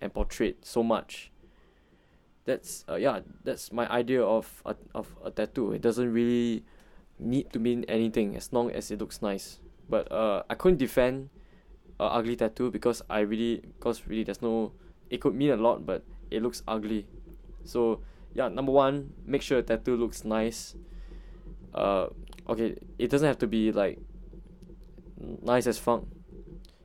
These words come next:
If you're working with a small budget, such as, like, if,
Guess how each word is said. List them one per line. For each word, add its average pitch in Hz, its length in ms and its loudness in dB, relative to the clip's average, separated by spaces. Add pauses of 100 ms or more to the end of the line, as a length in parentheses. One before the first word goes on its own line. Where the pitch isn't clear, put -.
(120)
If 120 220 0
you're 117 240 8
working 139 600 0 (380)
with 110 280 -2
a 113 60 -2
small 123 260 2
budget, 113 380 4
such - 260 -4
as, - 320 -4
like, - 220 -6 (380)
if, - 220 -8